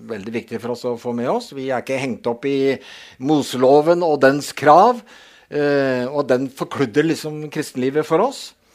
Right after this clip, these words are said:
Men mange mennesker sliter likevel med prinsippet. Altså ikke Moseloven, men det at det er en forventning om at vi burde være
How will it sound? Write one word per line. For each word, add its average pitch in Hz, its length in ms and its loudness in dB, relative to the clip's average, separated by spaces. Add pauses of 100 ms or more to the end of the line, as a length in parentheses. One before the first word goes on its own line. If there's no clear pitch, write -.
(1800)
Men 165 180 0
mange 190 340 4
mennesker 208 380 -4
sliter 165 400 -2
likevel 180 520 -2 (260)
med 180 360 -10
prinsippet. 247 640 -8 (1200)
Altså 156 220 -4
ikke 214 280 -4
Moseloven, 190 920 -4 (600)
men 180 440 -2 (100)
det 156 400 2
at 180 140 -6 (100)
det 170 80 0
er 147 200 0
en 170 120 -8
forventning 190 1040 -4 (100)
om 151 240 -4
at 156 160 -8
vi 185 160 -6
burde 175 520 -2
være 180 480 2